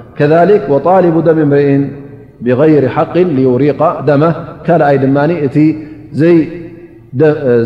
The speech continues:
ብዘይገበን ብዘይገበሮ ነገር ሰብ ኢሉ ንሓደ ሰብ ደሙ ንኸፍስስ ዝፍትን ማለት ሰብ ከይቀተለሉ እንከሎ "እዚ ሰብ ቀቲሉለ እዩ፣ ሓወይ ቀቲልዎ"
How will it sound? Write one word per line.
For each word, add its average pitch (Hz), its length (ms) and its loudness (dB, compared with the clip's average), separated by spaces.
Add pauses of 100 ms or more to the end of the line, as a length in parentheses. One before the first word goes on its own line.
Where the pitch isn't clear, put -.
(640)
ብዘይገበን 151 680 2 (560)
ብዘይገበሮ 156 640 2
ነገር 147 300 2
ሰብ 143 240 2 (680)
ኢሉ 147 180 2 (400)
ንሓደ 143 460 0
ሰብ 151 320 0
ደሙ 147 220 2 (240)
ንኸፍስስ 139 640 -4
ዝፍትን 147 460 0 (380)
ማለት 160 360 2 (1300)
ሰብ 170 180 0
ከይቀተለሉ 156 580 2
እንከሎ 156 340 2 (300)
"እዚ 139 160 0 (220)
ሰብ 156 240 0
ቀቲሉለ 147 440 0
እዩ፣ 147 180 4
ሓወይ 147 340 0
ቀቲልዎ" 147 380 0